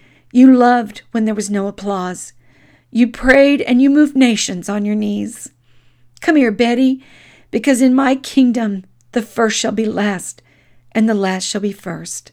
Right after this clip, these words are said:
Well done, daughter. You have been a good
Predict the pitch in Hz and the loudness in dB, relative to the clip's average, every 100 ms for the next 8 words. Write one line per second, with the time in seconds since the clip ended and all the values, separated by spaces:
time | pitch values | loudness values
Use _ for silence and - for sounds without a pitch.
0 | _ _ _ _ _ _ _ _ _ 285 | _ _ _ _ _ _ _ _ _ 0
1 | 254 196 220 202 220 196 208 214 - _ | 0 0 -4 -4 -4 -6 -6 -10 -12 _
2 | _ _ _ _ _ _ _ 208 226 190 | _ _ _ _ _ _ _ -2 -2 -2
3 | 202 170 - 220 196 185 | -6 -8 -8 -4 -4 -6